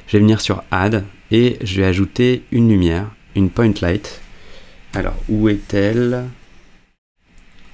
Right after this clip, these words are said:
On ne sait pas où elle est passée. Euh, je vais enlever Camera to View pour pouvoir aller chercher ma lumière et la positionner au bon endroit.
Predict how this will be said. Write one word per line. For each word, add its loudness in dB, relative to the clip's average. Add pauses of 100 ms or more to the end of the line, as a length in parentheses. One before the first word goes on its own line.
(120)
On -4
ne -2
sait -8
pas -4
où 2
elle -2
est -4
passée. 0 (1000)
Euh, 0
je -10
vais -8 (600)
enlever 0 (200)
Camera 2
to -4
View 2
pour -12
pouvoir -4
aller 2
chercher -2 (100)
ma -2
lumière 0 (1040)
et -10
la -6
positionner 0
au 0
bon 0
endroit. -2